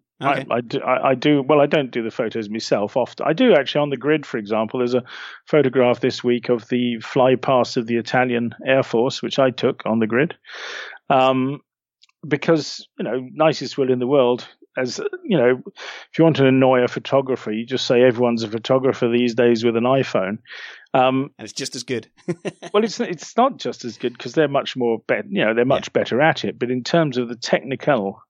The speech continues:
Speaker 1: nature of the machine, uh, it can do it.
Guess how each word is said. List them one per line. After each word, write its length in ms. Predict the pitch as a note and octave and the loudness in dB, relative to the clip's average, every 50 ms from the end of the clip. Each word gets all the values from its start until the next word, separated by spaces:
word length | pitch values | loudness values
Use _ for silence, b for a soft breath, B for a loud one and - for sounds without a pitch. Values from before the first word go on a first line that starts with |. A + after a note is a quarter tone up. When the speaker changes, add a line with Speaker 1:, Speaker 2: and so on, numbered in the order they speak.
| _ _ _ _ - | _ _ _ _ -4
Speaker 1:
nature 480 | A#2 A2 A#2+ B2 - - - F#2+ F2 - - | 0 0 0 0 -2 -4 -6 -4 -6 -4 -2
of 240 | - C3 B2+ A#2 A2 | 0 0 0 0 0
the 80 | A2 A2 | 0 0
machine, 560 | A2 G#2 - - - E3+ C3 G#2+ F#2 G#2+ A#2 _ B B B B B B B B B B _ _ _ | 0 0 0 0 2 2 2 2 0 -4 -10 _ B B B B B B B B B B _ _ _
uh, 240 | - A#2 A2+ A2+ G#2+ - _ - | 0 2 4 2 2 0 _ -6
it 180 | - - - | -6 -6 -4
can 180 | - - C#3+ C#3+ | -4 -2 0 2
do 180 | C#3 F#3+ G#3 D3+ | 4 4 4 4
it. 280 | F#2 - - - - | 2 0 -4 -12 -20